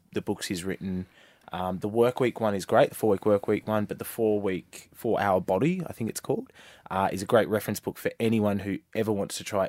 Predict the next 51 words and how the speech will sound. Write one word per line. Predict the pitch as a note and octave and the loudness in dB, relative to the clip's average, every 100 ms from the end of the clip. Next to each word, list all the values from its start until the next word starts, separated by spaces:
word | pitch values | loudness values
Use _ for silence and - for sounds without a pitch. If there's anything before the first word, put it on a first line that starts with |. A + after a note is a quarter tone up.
| - | 0
any | A2 G#2 | 0 0
form | - G2 | 0 -2
of | F#2+ | 0
exercise. | F#2+ - G#2 - F2 F2 F2+ | -2 -4 -4 -2 -2 -2 -4
And, | F2+ - - - - F#2 | -6 -8 -18 -20 -10 -4
uh, | |
he | G2 G#2 | -2 0
kind | A2+ G#2 | 0 0
of, | F#2+ - | 0 -4
for, | - F#2+ | -6 -4
for | - | -2
a | |
long | A2+ G#2 | 0 0
time, | - G#2 G2+ | 2 0 0
used | G2 G2 | -2 -4
his | F2+ | -2
body | G2+ G2+ F#2+ | -2 0 -2
as | F2+ | -2
a, | F#2+ F#2 F#2 | -2 -2 -4
as | F#2 | -6
a | F#2+ | -8
real | F#2+ G2 F#2 | -6 -6 -6
kind | G2 F#2 | -6 -6
of, | F2+ E2 | -6 -6
um, | F2+ F2 F2 F#2+ _ - - - | -8 -6 -8 -12 _ -20 -20 -16
experimentation | - - G#2 F#2+ F#2 - G#2 - G2+ | -12 -4 -2 0 -2 -2 -2 0 -2
unit | G2+ F#2+ | 0 -2
just | - G#2+ | -2 -6
to | G2 | -6
try | - G2 F#2 | -2 0 2
everything, | A#2 G2+ G#2 F#2 F#2 F#2+ | 2 0 0 -4 -2 0
whether | F#2+ G2 | 0 0
it | - | -2
was | F#2+ | -6
trying | - G2 | -2 -2
to, | F#2 F#2 - - _ - | -2 -4 -12 -20 _ -4
uh, | F#2 F2 E2 E2 | -2 -2 -2 -4
you | - | -4
know, | F2+ | -2
swim | - - A#2+ A2+ | 0 0 2 2
longer | A2 G#2+ G#2 G2 | 4 2 2 2
time | A2 G2+ G2+ F2+ | 2 2 2 0
or | E2+ | -4
put | - G#2+ | -2 0
on | G2+ | 2
more | G2 | 2
muscle, | G2+ G2 A2 G#2 F#2 | 0 0 0 -2 -2
you | F#2+ | -6
know. | F#2+ | -4
So | - G2 | -2 0
he, | G#2+ | -2